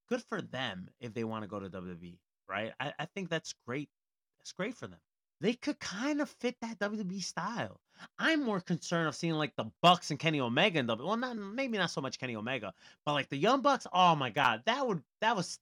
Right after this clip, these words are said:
that would hurt my feelings if they went to W W E. That would, that would,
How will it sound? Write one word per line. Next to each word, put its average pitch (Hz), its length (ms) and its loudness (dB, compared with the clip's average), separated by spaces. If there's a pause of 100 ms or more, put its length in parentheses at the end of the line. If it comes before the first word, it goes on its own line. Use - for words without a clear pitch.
(120)
that 208 120 -2
would 165 120 -2
hurt 160 240 2
my 139 160 2
feelings 104 560 -4 (280)
if 127 120 -2
they 131 100 2
went 123 200 -2
to 120 60 -8
W 107 260 0
W 98 180 -6
E. 87 60 -14 (200)
That 208 240 6
would, 185 160 -2 (240)
that 202 180 2
would, 185 200 -4